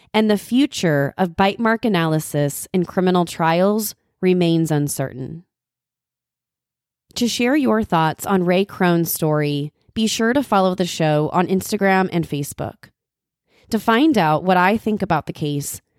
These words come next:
sign up to become a patron at patreon dot com slash forensic tales. After each episode, I release a bonus episode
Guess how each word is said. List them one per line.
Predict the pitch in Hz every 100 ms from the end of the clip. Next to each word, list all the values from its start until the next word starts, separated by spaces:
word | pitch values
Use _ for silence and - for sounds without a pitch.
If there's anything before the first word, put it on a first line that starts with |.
| _
sign | - - 214 254
up | 285
to | 294
become | 269 165 196
a | 180
patron | - 151 - 156 147 147 151 _ _
at | 190 180
patreon | - 247 - 180 160 156 247 151 -
dot | 196 220 -
com | - 180 170 160 160
slash | - 156 151 -
forensic | 156 147 147 139
tales. | - 135 131 139 - - _ _ _ _ _ _ _ -
After | 208 - 233
each | 240 262 -
episode, | 180 170 - 156 147 147
I | 180
release | 196 196 208 196
a | 208 208
bonus | 190 196 233 220
episode | 165 - 160 156 147 147